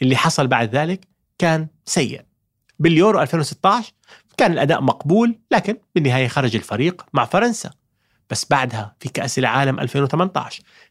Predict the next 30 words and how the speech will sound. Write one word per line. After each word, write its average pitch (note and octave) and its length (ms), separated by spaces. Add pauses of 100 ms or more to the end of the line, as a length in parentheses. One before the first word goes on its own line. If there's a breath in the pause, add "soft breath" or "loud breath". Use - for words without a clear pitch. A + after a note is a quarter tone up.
(140 soft breath)
كارثة C#3+ 360
كبرى، A#2 360 (400 loud breath)
وفي F#3 220
يورو D#3 200
عشرين C#3 340
عشرين C#3+ 420 (220)
أداء C#3 280
متواضع، A#2 560 (360 loud breath)
وبتصفيات E3 600
كأس - 220
العالم D#3+ 420 (260)
كل F3+ 200
شيء F3 160
عم C3 220
بسوء، D3 320 (420 soft breath)
وربما D#3 420
لولا E3+ 340
تدخل D3+ 340
هانز E3 240
فليك G3 460 (140)
لذهبت C#3+ 460
ألمانيا E3 420
لتلعب G3 520 (100)
الملحق. F3 580 (800 soft breath)
في C4+ 180
نهاية B3 400 (240)
المطاف C3+ 720 (120)
يواكيم F3+ 420
لوف A3 180
خرج E3 480